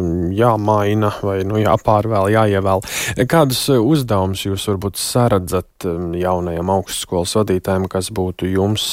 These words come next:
svarīgi? Kas ir tās kvalitātes, kam būtu jāpiemīt?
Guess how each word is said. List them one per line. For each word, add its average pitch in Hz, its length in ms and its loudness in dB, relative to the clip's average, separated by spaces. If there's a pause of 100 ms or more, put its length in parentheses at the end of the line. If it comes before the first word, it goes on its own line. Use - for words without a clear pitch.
(160)
svarīgi? 98 600 -2
Kas - 220 -10
ir - 60 -14
tās 76 200 -8
kvalitātes, - 640 -6
kam - 140 -12
būtu - 220 -6
jāpiemīt? 65 360 -6